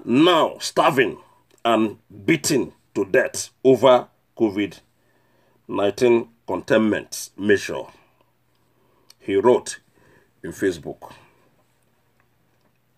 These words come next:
All right? He can say, "This is the same de facto president, Abba Kyari,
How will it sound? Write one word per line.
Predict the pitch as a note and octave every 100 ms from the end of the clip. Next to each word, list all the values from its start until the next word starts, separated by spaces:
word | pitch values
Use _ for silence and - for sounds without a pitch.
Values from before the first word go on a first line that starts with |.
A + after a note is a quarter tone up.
| _ _ -
All |
right? | G2+ C#3 D3 - _ - -
He | D3+ D3
can | G#3 A#3+
say, | G#3+ G#3+ F#3+ F#3+ C4+ - _ _ _ _ _
"This | - A2 A3+ A#3
is | G3 F#3 D#3
the | F3
same | - G3+ G#3 F3+
de | E3+
facto | - F#3 F#3 - F#3
president, | F3 F3 C#3+ C#3 - - -
Abba | F3 F3 F3+
Kyari, | E3+ C#3 B2 A2